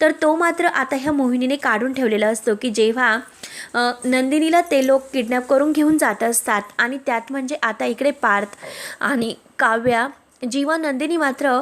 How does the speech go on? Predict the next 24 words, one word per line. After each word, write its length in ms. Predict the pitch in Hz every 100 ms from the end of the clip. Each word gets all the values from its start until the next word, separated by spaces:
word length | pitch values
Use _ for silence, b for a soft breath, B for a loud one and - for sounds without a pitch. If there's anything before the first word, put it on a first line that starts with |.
| 302 -
आता 320 | 240 247 254
जे 180 | 226 262
काही 260 | 277 262
मेहंदी 300 | 285 262 254
काढताच्या 600 | 311 269 226 254 247 294
वेळेसचा 400 | 262 240 233 269 254
तो 60 | 311
फोटो 220 | 277 247 233
आहे 360 | 254 254 220 B B B -
ते 80 | 269
सगळे 380 | - 240 311 370
फोटो 320 | 359 277 311
चेक 340 | 302 262 254
करत 220 | 254 220
असतात 300 | 220 - 226 214 -
अगदी 220 | 226 262
बारीक 340 | 247 220 247 254
लक्ष 280 | 226 208 269
घालून. 400 | 262 226 196 180 B B B -
तेव्हा 220 | 269 262
आता 180 | 277 311
रम्या 320 | 302 240 254
खूपच 380 | 277 262 220 233
घाबरते. 560 | 277 262 202 202 202